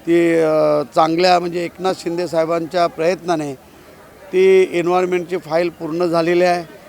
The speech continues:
एकनाथ सा-, शिंदे साहेबांनी आणि मी पाठपुरावा रवी महाडिक आणि आपलं लक्ष्मण पांढरे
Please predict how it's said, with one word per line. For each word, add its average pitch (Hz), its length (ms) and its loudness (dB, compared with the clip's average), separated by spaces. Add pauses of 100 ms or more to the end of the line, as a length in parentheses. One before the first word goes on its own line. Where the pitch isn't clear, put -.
(160)
एकनाथ 165 260 -6
सा-, 170 340 -6
शिंदे 170 260 -4
साहेबांनी 170 480 -2
आणि 170 200 -2
मी 170 140 -4
पाठपुरावा 170 640 -2
रवी 160 220 -2
महाडिक 165 460 -2 (640)
आणि 170 520 -2
आपलं 170 320 -2
लक्ष्मण 165 400 -4
पांढरे 156 540 -2